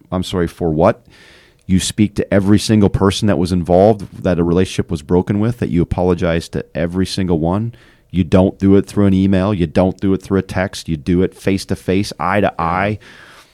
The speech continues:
Speaker 1: Um, I liked, I thought that was all, like, just, that's, that's the healthy way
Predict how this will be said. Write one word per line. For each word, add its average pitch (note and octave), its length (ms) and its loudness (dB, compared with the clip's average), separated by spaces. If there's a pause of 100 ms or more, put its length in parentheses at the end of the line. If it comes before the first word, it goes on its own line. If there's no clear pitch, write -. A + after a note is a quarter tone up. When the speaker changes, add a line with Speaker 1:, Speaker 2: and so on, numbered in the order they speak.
(120)
Speaker 1:
Um, E2+ 400 -4
I F#2 80 -2
liked, G2 440 2
I F#2 120 -4
thought G2 240 -2
that F#2+ 100 2
was E2+ 140 -2
all, F#2 440 2 (140)
like, E2+ 180 -6
just, - 220 -12 (220)
that's, E2 240 -8
that's - 260 -6
the F#2+ 100 -4
healthy G#2 460 0
way F2 440 0